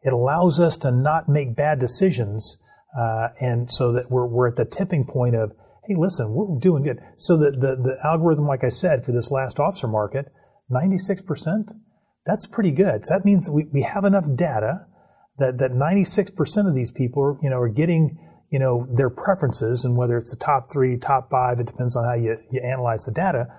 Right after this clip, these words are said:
But I, I think they should be optimistic because we don't let up. Every day,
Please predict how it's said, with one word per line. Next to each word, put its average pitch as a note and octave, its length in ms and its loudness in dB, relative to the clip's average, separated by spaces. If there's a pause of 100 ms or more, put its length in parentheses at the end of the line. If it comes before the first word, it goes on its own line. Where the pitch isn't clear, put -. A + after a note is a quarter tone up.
(340)
But - 220 -2 (440)
I, E3 100 -2 (100)
I F3 60 0
think F#3+ 240 2
they G3 100 8
should E3 180 0
be D#3 140 4
optimistic D#3 640 2
because A#2+ 440 -2 (260)
we C#3+ 200 4
don't F3 240 4
let D3 160 2
up. G#2+ 240 -2 (200)
Every G3 460 4
day, A#2+ 480 2